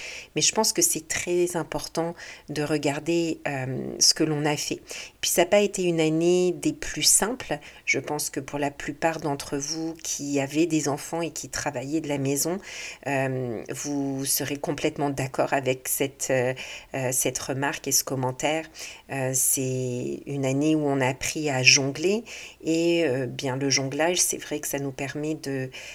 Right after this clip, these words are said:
euh, de, de réaliser à quel point on est capable de, de, de, de mener à bien toutes ces tâches, mais aussi à quel point on est limité aussi, euh, surtout lorsqu'on est,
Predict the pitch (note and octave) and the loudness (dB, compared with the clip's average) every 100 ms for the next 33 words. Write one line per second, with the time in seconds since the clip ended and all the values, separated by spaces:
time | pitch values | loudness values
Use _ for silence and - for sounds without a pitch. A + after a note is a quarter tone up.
0 | - - C3+ B2+ B2+ - - C#3 C3+ C#3+ | -18 -10 -6 -4 -4 -6 -4 -4 0 -2
1 | C#3 D3 D3 C#3+ F3+ E3+ D3 C3+ E3+ E3 | 0 0 0 2 2 2 0 0 0 0
2 | C#3+ C#3 C3+ C#3 C#3+ G3+ C4+ A#3 C3 C#3 | 2 0 -2 -6 -2 2 4 4 0 -2
3 | C#3 C3 B2+ A#2+ - C3+ - - C#3 B2+ | -2 0 0 -2 -6 -8 -8 -8 -6 -4
4 | B2 - C3 C3+ D3 D3+ E3 C#3+ C3 D#3+ | -6 -4 0 2 2 4 4 4 4 2
5 | D#3+ D#3+ D3+ C#3 - C3+ - C4 - - | 2 0 -4 -2 -2 -2 -2 -2 0 -2
6 | - - - - F3 F#3 F3+ - A#3 - | -2 -10 -12 4 8 8 6 4 2 4
7 | E3+ F3 G3 G3 E3+ D#3+ D#3 F3 F#3+ F#3+ | 0 2 -2 0 2 2 4 4 4 0
8 | G3+ F3+ D3+ - E3 E3+ F3 D3+ C3+ - | -2 2 2 2 2 2 4 4 0 -2
9 | C#3+ - F3 - F3+ E3 - - D3+ D3 | 2 2 2 0 2 2 2 2 2 2
10 | C#3+ | 0